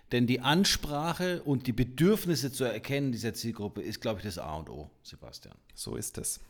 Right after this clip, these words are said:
Speaker 2: Genau, erstmal, wie erreiche ich sie? Wo erreiche ich sie? Womit erreiche ich sie? Was interessiert die? Denn den Studenten in der, äh, in der Uni-Gegend interessiert was anderes in der Beschreibung als die Familie,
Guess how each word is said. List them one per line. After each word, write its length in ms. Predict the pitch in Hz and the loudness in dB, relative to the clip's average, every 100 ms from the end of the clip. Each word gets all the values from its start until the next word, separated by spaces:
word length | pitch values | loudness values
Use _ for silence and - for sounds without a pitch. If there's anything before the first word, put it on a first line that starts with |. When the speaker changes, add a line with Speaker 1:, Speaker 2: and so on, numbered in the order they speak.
| - - - | -20 -20 -8
Speaker 2:
Genau, 160 | 104 - | -8 -4
erstmal, 320 | - 104 98 | -4 -2 -4
wie 280 | 117 117 170 | -6 -6 -2
erreiche 420 | 160 147 147 151 | -2 0 -2 -4
ich 120 | 156 - | -4 -4
sie? 280 | 156 156 - - | -2 -6 -8 -16
Wo 320 | 104 110 151 | -4 2 2
erreiche 480 | 139 139 131 135 131 | 2 2 2 0 -4
ich 100 | 127 | -4
sie? 380 | - 120 120 120 | -2 -2 -2 -4
Womit 460 | 110 101 104 135 - | -4 0 0 0 -2
erreiche 420 | 127 120 120 120 | 0 0 0 -4
ich 140 | 113 | -6
sie? 400 | - 117 113 - - | -4 -2 -4 -4 -8
Was 320 | 110 110 - | 0 0 0
interessiert 640 | 117 - 107 - 120 147 135 | -2 -2 -4 -2 -2 -2 -2
die? 180 | 139 | -2
Denn 320 | 123 110 113 - - | 0 0 -2 -6 -12
den 280 | 117 113 113 | -4 0 0
Studenten 640 | - 113 113 127 - 131 | -2 0 2 0 0 -4
in 140 | 110 113 | -2 2
der, 440 | 107 107 107 110 | 2 2 2 0
äh, 440 | 104 104 104 104 113 | -2 0 0 -2 -2
in 100 | 107 | -2
der 100 | 104 | 0
Uni-Gegend 720 | 143 131 110 107 110 131 151 | 0 -2 0 0 2 -2 -4
interessiert 600 | 113 113 117 - 113 - | -4 -4 -4 -2 -4 -2
was 140 | 101 | -4
anderes 460 | 104 113 131 127 - | 0 0 0 -2 -2
in 140 | 110 | -2
der 60 | 110 | -2
Beschreibung 580 | 110 - 104 107 113 113 | -2 -4 0 0 -2 -2
als 260 | 101 - | -2 -2
die 100 | - | -6
Familie, 640 | 101 98 98 110 110 110 | -4 -4 -2 0 2 2